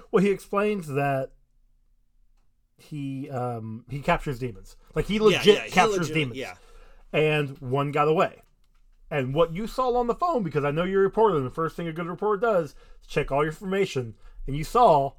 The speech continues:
Speaker 1: on my phone with picture of this demon, which is the alien that we keep thinking is an alien.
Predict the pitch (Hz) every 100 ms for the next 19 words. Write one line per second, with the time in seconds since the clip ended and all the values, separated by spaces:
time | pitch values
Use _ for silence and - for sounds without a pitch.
0 | - 151 190 185 226 185 151 - 123 107
1 | - - 185 180 240 240 165 127 120 _
2 | _ - 131 156 139 156 175 196 180 151
3 | 143 131 139 165 131 156 151 147 131 143
4 | 175 131 113 113